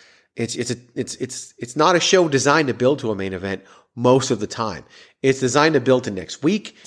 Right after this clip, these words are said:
It's designed to build to the weekend. It's designed to build maybe even a SmackDown. Who knows? But it's just not there. But again, it's not, you said the playlist mentality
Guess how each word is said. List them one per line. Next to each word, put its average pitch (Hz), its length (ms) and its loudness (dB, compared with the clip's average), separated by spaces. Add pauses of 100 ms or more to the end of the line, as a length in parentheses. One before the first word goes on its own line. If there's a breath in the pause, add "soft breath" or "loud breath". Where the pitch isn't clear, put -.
(140 soft breath)
It's 123 140 -2
designed 113 380 -2
to 82 40 -6
build 104 220 0
to - 80 -10
the 82 80 -10
weekend. 185 640 2 (240 loud breath)
It's 123 160 -6
designed 113 300 -2
to 107 40 -2
build 107 260 2
maybe 123 260 0
even 170 160 -2
a - 20 2
SmackDown. 92 540 -6
Who 123 120 -2
knows? 113 340 -4 (400 loud breath)
But 127 140 4
it's 123 140 2
just 151 160 -2
not 117 340 0
there. 107 380 0 (260 soft breath)
But 123 120 4
again, 135 320 4
it's 127 120 -2
not, 117 340 2
you 117 140 -4
said 120 160 -2
the 110 60 -10
playlist 113 340 0
mentality 107 460 -4